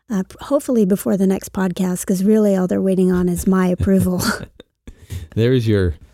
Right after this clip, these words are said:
Speaker 2: there's your objective. Get
Speaker 1: Yeah,
Speaker 2: it out f-,
Speaker 1: get
Speaker 2: so
Speaker 1: it
Speaker 2: the
Speaker 1: out.
Speaker 2: next podcast can talk about how it's done.
Speaker 1: I've got a, I've got beacons of red that are showing every time I look at my, uh,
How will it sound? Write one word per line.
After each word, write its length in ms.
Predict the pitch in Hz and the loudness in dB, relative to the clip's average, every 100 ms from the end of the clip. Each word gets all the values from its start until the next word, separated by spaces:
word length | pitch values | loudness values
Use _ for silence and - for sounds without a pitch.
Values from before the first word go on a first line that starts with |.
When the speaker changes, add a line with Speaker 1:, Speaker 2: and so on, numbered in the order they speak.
| _ - - | _ -20 -12
Speaker 2:
there's 240 | - 104 104 | -2 0 2
your 120 | 101 | 2
objective. 580 | 92 87 82 80 73 - | 2 2 0 0 -4 -4
Get 100 | 220 | 0
Speaker 1:
Yeah, 120 | 208 | 2
Speaker 2:
it 120 | 208 202 | 4 2
out 80 | 190 | 0
f-, 180 | - - | -2 -2
Speaker 1:
get 160 | 240 | 2
Speaker 2:
so 60 | 226 | 2
Speaker 1:
it 40 | |
Speaker 2:
the 60 | 226 | 2
Speaker 1:
out. 120 | 220 | 2
Speaker 2:
next 200 | 208 - | -2 -2
podcast 460 | 98 95 90 90 - | -2 -2 -2 -2 -2
can 140 | 85 | -4
talk 260 | 80 87 - | -4 -4 -4
about 180 | 87 80 | -4 -2
how 80 | |
it's 160 | 82 82 | -2 -2
done. 120 | 254 | -2
Speaker 1:
I've 160 | 254 247 | -2 0
got 220 | 285 294 | -2 0
a, 300 | 277 226 202 | 0 0 -2
I've 360 | - 233 233 220 | 0 0 2 0
got 380 | 247 254 220 180 | 2 2 0 2
beacons 460 | 240 254 269 247 | 2 4 4 4
of 220 | 233 196 190 | 2 -2 -2
red 440 | 208 208 185 175 | 0 0 0 -4
that 260 | 190 196 190 | -4 -2 0
are 180 | 185 | 0
showing 600 | 180 240 220 208 196 190 180 - _ _ | -2 0 2 4 4 2 -2 -10 _ _
every 220 | 262 220 226 | -2 0 2
time 300 | 226 220 214 | 2 2 2
I 140 | 190 | 2
look 260 | 190 202 - | 0 0 0
at 100 | 226 | 0
my, 360 | 190 180 185 - 659 440 | 0 0 -2 -6 -8 -2
uh, 460 | 214 190 185 185 | 0 0 -2 -6